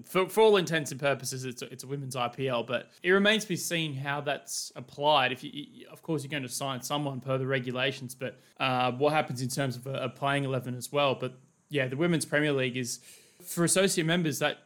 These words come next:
could potentially be a bit of a boon, um, if it, if it sort of works out. And we know that in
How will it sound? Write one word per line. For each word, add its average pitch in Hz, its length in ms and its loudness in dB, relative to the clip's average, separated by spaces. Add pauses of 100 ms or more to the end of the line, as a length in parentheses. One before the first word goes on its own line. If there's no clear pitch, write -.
could 139 120 -10
potentially 147 360 -2
be 147 140 2
a 139 60 2
bit 139 140 0
of 131 100 -4
a 123 40 -6
boon, 127 480 -2 (140)
um, 123 360 -4
if 135 160 -8
it, 139 100 -10
if 135 140 -14
it - 120 -14
sort 156 200 -2
of 135 100 -6
works 135 320 0
out. 131 300 0
And 127 160 -8
we 135 80 -4
know 147 260 2
that 127 240 -2 (400)
in 135 400 0